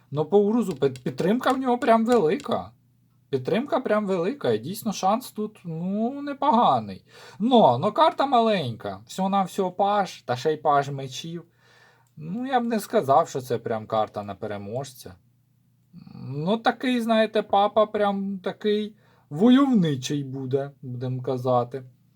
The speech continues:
Ну, кандидат на папу, да? Хоча, може, оговорочка по Фрейду, може, таки папа. Ну, я, ну, шанси в нього, в принципі, непогані, у нього хороша підтримка є.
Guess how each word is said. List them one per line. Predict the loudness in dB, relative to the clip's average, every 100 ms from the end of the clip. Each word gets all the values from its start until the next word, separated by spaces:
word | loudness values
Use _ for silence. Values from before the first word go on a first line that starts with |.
| -10
Ну, | -4 -4 -6 -8
кандидат | -4 0 2 4 4 0 -2
на | -8
папу, | -4 -4 -6
да? | -6 -4
Хоча, | -4 -6 -4
може, | 4 6
оговорочка | 8 8 6 6 2 -4
по | -4 -4
Фрейду, | -4 -6 -6 -10
може, | -10 -10 -8
таки | -10 -8 -8
папа. | -6 -8 -10 -18 -20 -20 -16 -16 -16 -20 -20 -20 -8
Ну, | 0 0 2
я, | 2 2 4
ну, | 2 6
шанси | 6 6 4 0
в |
нього, | 2 0
в |
принципі, | 0 -4 -6 -6
непогані, | -4 2 6 6 4 0
у | -2
нього | -2 0
хороша | 2 2 0
підтримка | -4 -2 0 0 -2 -6
є. | -8 -10